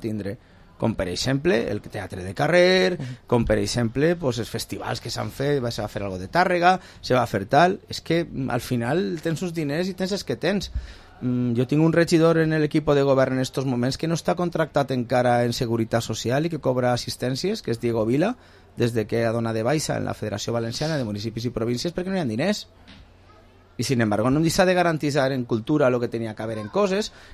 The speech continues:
Speaker 1: que no tot lo que tindria que tindre, pues, com tots no tenim lo que tindrien que tindre. I jo, com a alcalde, m'he quedat en una il·lusió molt important, no?, en projectes europeus, que estem treballant-los ja i tal, estem en el Mercat Central i en diverses coses i tal, i en febe, l'Escola Municipal de la Felicitat i el Benestar Emocional,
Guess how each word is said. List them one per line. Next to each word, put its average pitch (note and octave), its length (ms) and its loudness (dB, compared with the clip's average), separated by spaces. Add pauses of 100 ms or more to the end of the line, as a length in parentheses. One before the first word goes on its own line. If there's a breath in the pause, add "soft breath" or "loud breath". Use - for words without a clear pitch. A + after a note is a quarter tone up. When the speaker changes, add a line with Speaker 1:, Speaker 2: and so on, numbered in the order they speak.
(100 loud breath)
Speaker 1:
que B2+ 120 4
no D#3 180 6
tot F#3+ 200 8
lo F#3+ 120 8
que F#3 80 4
tindria F#3 340 6
que E3+ 100 2
tindre, A#3+ 340 0
pues, - 180 -8
com G#2 200 -6
tots D3 240 2
no D#3 100 4
tenim E3 260 2
lo D#3+ 120 6
que C#3 80 0
tindrien A#2 280 0
que G2 120 -4
tindre. F3+ 340 2 (260 loud breath)
I B2+ 160 2
jo, B2+ 100 6
com D3 140 2
a D#3 40 4
alcalde, D#3+ 340 2
m'he G3 140 -2
quedat E3 280 0
en C#3 80 0
una C3 180 0
il·lusió C#3+ 580 0 (400)
molt C#3 380 6
important, D#3+ 540 2
no?, E3+ 240 -2 (360 soft breath)
en A2+ 680 -2
projectes A#2+ 420 -2
europeus, D3 460 4
que - 100 -8
estem A#2 220 -4
treballant-los A2+ 580 -2
ja A#2 140 -2
i A2 40 -6
tal, G3 200 -2
estem B2+ 240 -4
en A#2 60 -4
el A2+ 80 -6
Mercat G#2 260 -10
Central D3 500 -2
i B2+ 40 -6
en G#2+ 80 -6
diverses A#2 260 -6
coses A#2 320 -6
i A2+ 60 -6
tal, F3+ 240 -2 (320 loud breath)
i D3+ 120 4
en A#2+ 140 2
febe, F#3 380 0
l'Escola C#3+ 380 0
Municipal C#3+ 460 -2
de D3 80 -2
la A2 100 -2
Felicitat C3+ 440 -4
i D3+ 40 -4
el A#2+ 40 -4
Benestar G#2+ 320 -6
Emocional, E3 500 0